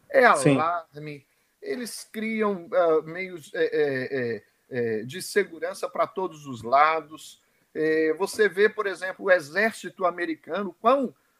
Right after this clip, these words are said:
Speaker 1: ah, talvez pelo seu tamanho, as pessoas podiam dizer, "Aí está a nossa segurança", né? Então, nós precisamos confiar no Senhor e aprender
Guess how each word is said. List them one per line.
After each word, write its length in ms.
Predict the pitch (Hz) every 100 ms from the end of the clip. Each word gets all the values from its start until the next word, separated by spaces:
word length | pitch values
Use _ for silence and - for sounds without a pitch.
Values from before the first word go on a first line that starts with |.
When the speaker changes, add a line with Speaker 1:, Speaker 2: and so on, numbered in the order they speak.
| _
Speaker 1:
ah, 260 | 175 175 160 - _
talvez 400 | 185 165 175 196
pelo 220 | - 196 180
seu 220 | - 180
tamanho, 520 | - 156 160 202 220
as 80 | 208
pessoas 380 | 220 202 208 196
podiam 320 | 190 175 196
dizer, 360 | 185 165 156 143
"Aí 300 | 135 202 220
está 400 | - - 180 180
a 40 |
nossa 320 | 165 175 -
segurança", 760 | 156 - 151 147 135 131 139 120 - _
né? 120 | - _ - _ _ _ _ _
Então, 300 | - 156 214
nós 160 | 220 220
precisamos 960 | 220 208 190 151 180 190 170 - 147 _ _ _
confiar 840 | 147 135 - 120 123 160 202 - _
no 240 | - 139 208
Senhor 540 | - 226 196 135 104
e 60 | 131
aprender 840 | 147 - 196 180 151 190 233 262